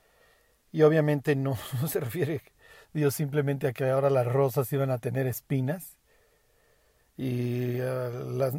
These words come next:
igual que las tunas. Este, el mundo se iba a volver un sitio agreste.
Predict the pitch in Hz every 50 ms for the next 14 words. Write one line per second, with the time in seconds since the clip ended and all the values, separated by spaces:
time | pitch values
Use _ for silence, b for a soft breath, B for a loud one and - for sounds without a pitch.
0 | 233 226 180 143 139 135 - - 143 127 110 - - - 165 160 151 143 147 147
1 | 139 - - - _ _ _ _ _ b b b b b b b b b b b
2 | _ _ - - 160 147 143 - - - - - 143 135 135 135 135 135 139 151
3 | - - - 156 147 165 165 156 147 - - 143 139 147 139 135 131 127 139 139
4 | 139 127 - 147 123 - 139 135 120 113 123 127 120 - - - - -